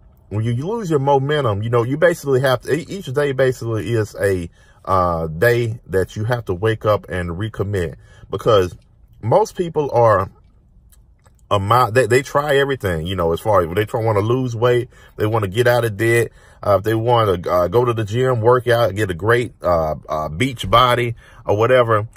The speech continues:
Uh, most people are a mile wide, but they're an inch deep in everything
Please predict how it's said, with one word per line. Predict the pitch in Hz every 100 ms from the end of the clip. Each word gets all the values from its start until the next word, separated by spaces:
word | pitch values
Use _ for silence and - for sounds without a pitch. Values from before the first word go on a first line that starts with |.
| - -
Uh, | 101 98 95 95
most | 139 202 -
people | - 185 170 160 -
are | 117 113 104 - - -
a | 98 95 90 85 95 - -
mile | 98 110 151 175 175 156
wide, | 135 151 147 123 98 98
but | 151 147 101
they're | 131 123
an | 95 -
inch | 143 147 - 104
deep | 123 156 - - _
in | 98 90 -
everything | 120 156 117 101 104 98 87 80